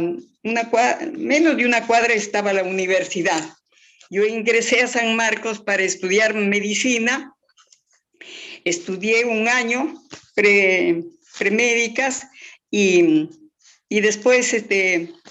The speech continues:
no me gustó porque mucho cambiaban de profesor, todo eso. Entonces fui a visitar otras instituciones y por suerte encontré, este, lo de enfermería, que era regentado por unas madres, mm,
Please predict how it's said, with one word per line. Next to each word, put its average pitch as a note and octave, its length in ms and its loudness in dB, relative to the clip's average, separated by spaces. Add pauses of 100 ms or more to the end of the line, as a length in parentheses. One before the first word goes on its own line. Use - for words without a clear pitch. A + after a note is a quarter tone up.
(320)
no C#4 140 4
me D4 140 6
gustó B3 400 0
porque G3+ 200 2
mucho C4+ 300 4
cambiaban A#3 480 4
de G#3 120 2
profesor, A3+ 720 0
todo A3 240 0
eso. A3+ 200 -2
Entonces G#3 600 -4
fui A#3 220 0
a A#3 80 0
visitar A3 500 -2
otras A3 400 -6
instituciones A#3 920 -2
y D#4 60 0 (300)
por G3+ 160 -6
suerte A3 400 -2
encontré, G3+ 540 0
este, G3 260 -4
lo F#3 160 -2
de F#3 100 -2
enfermería, G#3 800 -2 (260)
que G3+ 180 0
era A3 140 0
regentado G#3 680 -2
por F#3+ 120 -6
unas F#3+ 200 -2
madres, G3 560 -2
mm, D#3 420 0